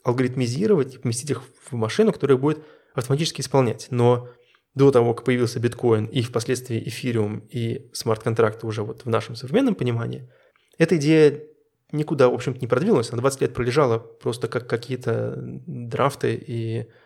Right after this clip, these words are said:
э, очень сырые документы без всякой имплементации. Поэтому, э, не будем про это говорить подробно.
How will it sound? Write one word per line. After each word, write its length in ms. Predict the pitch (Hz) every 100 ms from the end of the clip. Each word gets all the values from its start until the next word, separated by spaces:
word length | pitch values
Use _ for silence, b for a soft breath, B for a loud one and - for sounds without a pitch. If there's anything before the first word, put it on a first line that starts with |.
| b b -
э, 160 | 127
очень 380 | - 131 123 123
сырые 280 | 113 131 127
документы 420 | 117 120 170 -
без 140 | 120
всякой 260 | 120 131 127
имплементации. 600 | 113 113 117 117 110 -
Поэтому, 440 | - 123 - 156 151 B B B B
э, 220 | 143 123 123
не 140 | 143
будем 200 | 147 117
про 120 | 127
это 80 | 113
говорить 240 | 117 113
подробно. 560 | - 117 269 285 147 117